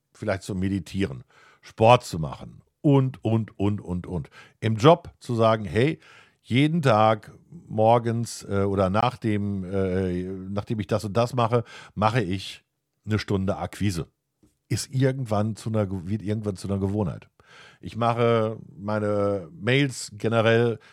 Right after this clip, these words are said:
immer erst um zehn Uhr auf und arbeite zwei Stunden vorher effektiv am Telefon andere Dinge ab.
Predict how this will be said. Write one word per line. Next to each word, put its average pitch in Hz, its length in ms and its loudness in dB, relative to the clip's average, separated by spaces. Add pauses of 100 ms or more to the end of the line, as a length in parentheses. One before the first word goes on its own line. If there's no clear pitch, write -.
(160)
immer 123 200 0
erst 101 240 -2
um 104 100 -10
zehn 110 240 -6
Uhr 104 100 2
auf 120 300 0
und 110 140 -8
arbeite 107 440 -2
zwei 98 220 -2
Stunden 101 260 -6
vorher 98 360 0
effektiv 101 500 -8
am 90 160 -12
Telefon 123 560 -4
andere 110 280 -10
Dinge 95 240 -8
ab. 90 200 -8